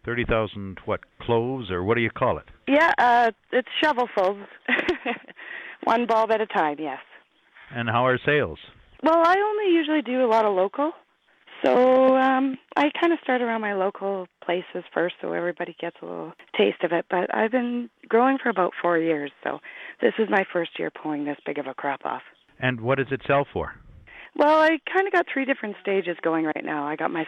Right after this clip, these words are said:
Speaker 2: small ones, and then my medium and my large, which we're not quite cleaning the large yet, but all my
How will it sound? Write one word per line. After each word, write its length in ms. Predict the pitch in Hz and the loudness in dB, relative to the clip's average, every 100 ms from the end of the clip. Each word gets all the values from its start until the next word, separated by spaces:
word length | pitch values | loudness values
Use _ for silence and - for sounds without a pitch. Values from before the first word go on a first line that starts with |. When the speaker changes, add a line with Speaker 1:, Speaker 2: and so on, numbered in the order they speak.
| - | 0
Speaker 2:
small 240 | 190 214 | 2 4
ones, 320 | 226 208 214 - - - - - - - | 4 2 -4 -8 -18 -20 -20 -20 -8 2
and 100 | 254 | 4
then 200 | 262 262 | 6 4
my 100 | 254 | 4
medium 440 | 220 208 208 202 | 2 0 0 -2
and 140 | - 175 | -2 -2
my 120 | 156 | -2
large, 460 | 147 135 127 - - | -2 -4 -8 -10 -10
which 200 | - - - - - - - - | -10 -10 -14 -18 -20 -20 -14 -2
we're 80 | 196 | 2
not 180 | 185 | 2
quite 220 | - 190 - | 2 -2 -2
cleaning 300 | 202 190 190 | -4 -4 -2
the 100 | 170 | 0
large 360 | 160 160 147 | 0 -2 -4
yet, 240 | 139 165 - | -6 -6 -2
but 180 | 202 - - | -2 -2 2
all 180 | 220 | 2
my 180 | 240 233 | 2 0